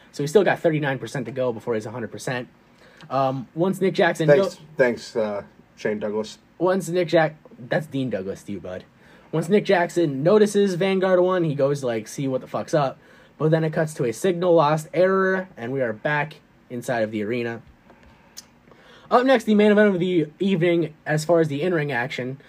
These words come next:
Speaker 1: the Triple A Mega Championship is on the line as Kenny Omega defends against Sammy Guevara. Um, Cody's ba-, Cody and Tony welcome us back.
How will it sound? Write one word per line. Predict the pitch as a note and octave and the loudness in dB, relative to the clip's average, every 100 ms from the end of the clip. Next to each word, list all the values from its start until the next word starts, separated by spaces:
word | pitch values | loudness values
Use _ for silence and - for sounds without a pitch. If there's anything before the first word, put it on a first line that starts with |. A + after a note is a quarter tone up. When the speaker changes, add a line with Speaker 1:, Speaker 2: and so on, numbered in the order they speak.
| - _ | -20 _
Speaker 1:
the | D#3 | -6
Triple | D#3 B3+ B3+ A#3 | 2 4 4 2
A | A3 | 2
Mega | F#3+ F3+ G#3+ G#3 | 0 2 2 2
Championship | G#3 F#3+ E3 D3 D3+ C3+ | 2 -2 0 -2 -2 -4
is | C#3+ | -4
on | C#3 | -4
the | C3+ | -2
line | C3 D3 | -2 -2
as | C3+ A2 | -4 -6
Kenny | F#3 F3+ | -2 2
Omega | E3 D3+ C#3+ | 2 0 -2
defends | C3 B2 B2+ | -4 -4 -4
against | A2 G#2+ | -4 -4
Sammy | B2 A#2 | -6 -4
Guevara. | G#2+ C#3+ D#3 D#3+ D#3 _ _ - _ _ _ - | -4 2 2 2 -2 _ _ -20 _ _ _ -4
Um, | A2+ A2 B2 | -2 -2 -4
Cody's | D3+ C#3+ C3 | -4 -4 -6
ba-, | C3 - | -8 -6
Cody | E3 D3+ C#3 B2+ | -2 0 0 -4
and | A2+ A2 | -6 -6
Tony | D3+ B2 A#2 A2 G#2+ | -6 -6 -4 -6 -6
welcome | G#2+ A2 G2+ A2 G#2 | -8 -8 -8 -10 -10
us | F#2+ | -6
back. | F3+ G3+ G3 G3 | 0 2 2 -2